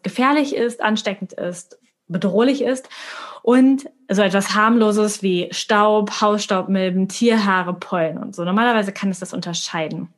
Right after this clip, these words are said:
Aber tatsächlich, ähm, durch, also wahrscheinlich die Kombination unserer Ernährung, des Stressverhaltens, die, ähm, unterschiedlichen Dinge, die aus dem Ru-, Ruder laufen, reagiert dein Immunsystem dann über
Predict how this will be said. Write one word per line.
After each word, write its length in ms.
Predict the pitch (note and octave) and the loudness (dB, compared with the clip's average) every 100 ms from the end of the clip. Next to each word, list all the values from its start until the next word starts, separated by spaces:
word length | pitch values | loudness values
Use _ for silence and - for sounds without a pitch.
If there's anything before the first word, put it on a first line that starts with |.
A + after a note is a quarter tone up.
| _ _ _ _ _ _ _ - | _ _ _ _ _ _ _ -2
Aber 180 | G#3 A#3 | 0 0
tatsächlich, 580 | G3+ F#3 F3+ G3+ A3+ - - - - - - | -2 -4 -2 -2 -4 -10 -16 -16 -18 -20 -2
ähm, 600 | G#3 G3 G3 G3 G3+ A3+ _ - | 0 2 2 2 0 -2 _ -6
durch, 800 | G3 G#3+ A3 B3+ C#4+ C#4+ - - _ _ - G#3 | -2 2 4 4 2 -2 -10 -14 _ _ -8 -2
also 320 | G3+ G3 F#3+ - | 0 0 -2 -4
wahrscheinlich 840 | F#3+ G3 G3 - G#3 A3+ A#3+ C4 C4+ | 0 0 0 0 2 4 4 2 0
die 140 | A3 | -4
Kombination 840 | - G#3 G3 F3+ F3+ A3 A3 A#3 A3+ | -2 0 0 0 -4 -2 0 0 0
unserer 360 | G3+ G3 F#3 | -2 -2 -2
Ernährung, 680 | - F#3 A#3 A#3+ A3+ A3 A3+ | -4 0 0 0 0 2 0
des 160 | A3 F#3+ | -2 -6
Stressverhaltens, 840 | - G#3 G3+ F#3 F#3 - F3+ - - - - - - | -2 -2 -2 -4 -4 -4 -8 -10 -16 -18 -18 -20 -4
die, 320 | G3+ G3 F3+ F3 | 2 2 2 2
ähm, 540 | - F3+ F3 F3 E3+ | 0 0 -2 -2 -2
unterschiedlichen 960 | G#3+ G#3+ G3+ G#3+ F#3+ F#3+ F#3+ F3+ F3+ - | 0 0 0 -2 -2 -2 0 0 0 -2
Dinge, 300 | G3+ A3 A3+ | 0 2 2
die 120 | F#3+ | 0
aus 120 | F#3+ | -2
dem 160 | G3 G3 | 0 0
Ru-, 200 | G3 B3 | 2 0
Ruder 440 | - G3+ A#3+ G#3 | 0 0 2 2
laufen, 460 | E3+ F3+ F3+ G#3+ A#3 - - - | 2 0 0 0 -2 -6 -18 -4
reagiert 760 | G3+ G#3+ G#3 G#3 B3 E4 E4 - - | 0 2 2 2 2 2 -2 -10 -4
dein 360 | G3+ G3 F#3+ | 0 2 2
Immunsystem 560 | G3+ G#3 A#3+ B3+ A#3 G#3+ | 2 2 2 0 0 2
dann 140 | F#3+ | 2
über 400 | - F3 F3+ A3+ | 0 -2 0 0